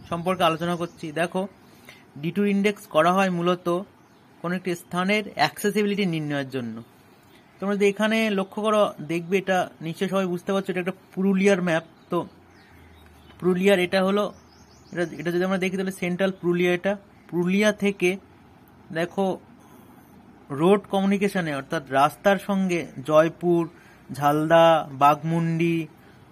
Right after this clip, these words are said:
বলরামপুর, রঘুনাথপুর,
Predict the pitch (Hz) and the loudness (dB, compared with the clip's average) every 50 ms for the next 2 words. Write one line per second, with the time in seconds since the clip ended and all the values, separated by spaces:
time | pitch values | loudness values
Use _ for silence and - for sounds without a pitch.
0 | - _ - - - - - - - - - - 139 131 139 147 156 160 165 175 | -20 _ -20 -20 -20 -20 -20 -20 -20 -20 -18 -14 -6 -2 0 2 2 4 4 4
1 | 170 170 165 165 - 170 165 160 165 156 - - - - - - - - - - | 4 2 -2 -4 -4 -2 0 0 0 -2 -4 -10 -20 -20 -20 -20 -20 -20 -20 -20
2 | - - - - - - - - - - - - - - - - - - - - | -20 -20 -20 -20 -20 -20 -20 -20 -20 -20 -20 -20 -20 -20 -20 -20 -20 -20 -20 -20
3 | - - - - - 139 147 160 160 170 180 190 185 185 - - - 180 175 170 | -20 -20 -20 -16 -6 0 0 2 2 4 2 2 2 0 -2 -4 0 2 4 4
4 | 170 170 160 | 4 2 0